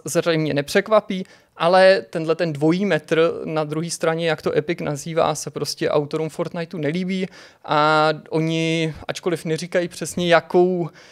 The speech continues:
částku by byli ochotnou, ochotní platit v rámci toho podílu nebo toho shareu, který plyne provozovatelem těch daných platform a těch distribučních kanálů, tak, eh, zjevně se snaží,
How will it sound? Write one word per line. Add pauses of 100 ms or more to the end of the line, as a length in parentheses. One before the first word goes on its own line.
(220)
částku
by
byli
ochotnou,
ochotní
platit
v
rámci
toho
podílu
nebo
toho
shareu,
který
plyne
provozovatelem
těch
daných
platform
a
těch
distribučních
kanálů, (380)
tak,
eh,
zjevně
se
snaží,